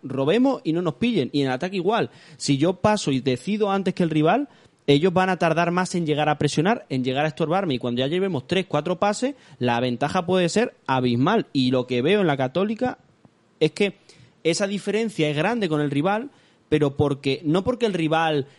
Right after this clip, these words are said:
Eh, circule mucho más rápido, no porque el rival te presione mucho más rápido, sino porque la Católica lo está haciendo mucho más lento que antes. Mucho más lento de la capacidad que realmente tienen estos jugadores.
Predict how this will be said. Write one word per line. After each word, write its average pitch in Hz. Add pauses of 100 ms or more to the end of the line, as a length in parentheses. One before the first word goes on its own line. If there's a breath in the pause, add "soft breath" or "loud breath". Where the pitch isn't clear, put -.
(120)
Eh, 135 (280)
circule 151
mucho 147
más 127
rápido, 147
no 165
porque 214
el 220
rival 175
te 160
presione 147
mucho 143
más 135
rápido, 165
sino 143
porque 131
la 123
Católica 165
lo 190
está 175
haciendo 185
mucho 185
más 190
lento 190
que 147
antes. 170 (320 soft breath)
Mucho 156
más 190
lento 214
de 208
la 170
capacidad 147
que 170
realmente 151
tienen 139
estos 135
jugadores. 120